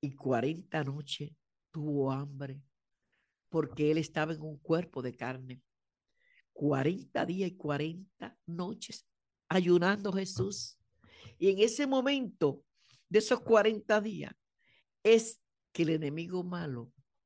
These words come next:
viene y empieza su trabajito. No le, no lo tentó cuando entró al desierto al segundo día ni al tercer día.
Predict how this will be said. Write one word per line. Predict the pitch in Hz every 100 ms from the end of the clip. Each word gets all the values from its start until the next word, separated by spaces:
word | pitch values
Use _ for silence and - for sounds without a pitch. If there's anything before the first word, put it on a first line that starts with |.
| _
viene | 147 147 156 147 117 117 123 - _ _ _ _ _
y | 143 139
empieza | 123 - 151 156 151 143
su | - - 156 180 - _ -
trabajito. | 123 110 120 - 107 104 123 - - _ _ _ _ _ - - - -
No | 247 277 285 320 311
le, | 285 262 247 226 -
no | 233 254
lo | 262
tentó | 254 233 196 190 180 196 233 226
cuando | 180 160 165
entró | 156 143 156 175
al | 196
desierto | 170 151 - 165 185 185
al | 160
segundo | - 139 151 165 165
día | 143 147 151
ni | 143
al | 139
tercer | - 123 - 127 120
día. | 120 123 117